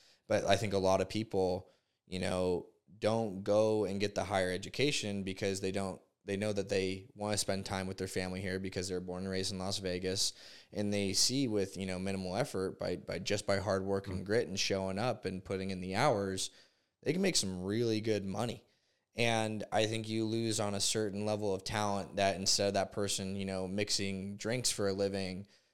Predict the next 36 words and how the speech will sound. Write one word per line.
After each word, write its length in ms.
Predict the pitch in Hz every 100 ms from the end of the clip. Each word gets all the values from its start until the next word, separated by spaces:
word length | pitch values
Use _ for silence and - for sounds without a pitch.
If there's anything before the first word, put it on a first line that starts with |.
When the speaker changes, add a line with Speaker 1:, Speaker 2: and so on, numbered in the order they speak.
| _
Speaker 1:
they 140 | 107
coulda 240 | 110 110 101
got 500 | 98 101 98 95 - - _
a 320 | 98 98 95
real 240 | 92 107 104
estate 300 | - 101 95
degree. 340 | 92 92 92
They 120 | 90
coulda 200 | 92 98
gotten, 560 | 98 101 98 95 98 95 - - _
you 160 | 92 98
know, 380 | 98 98 98 85
a 60 |
doctor 420 | 101 104 104 101
degree 380 | 95 95 95 95
or 160 | 92 92
any 260 | 101 101
of 60 | 98
these 220 | 95 95
things. 580 | - 135 107 98 95 - - _ _ -
That's 240 | 110 113
gonna 140 | 120
be 80 | 101
a 60 | 98
hindrance 360 | 110 104 92
on 120 | 92 90
us. 260 | 101 - -
Like, 160 | 101
for 280 | 101 104 95
us 360 | 101 156 104 101
in 120 | 98
Las 240 | 98 98
Vegas, 520 | 98 127 147 95 - -
in 160 | 92
Clark 260 | - 98 -
County, 460 | 120 143 98 95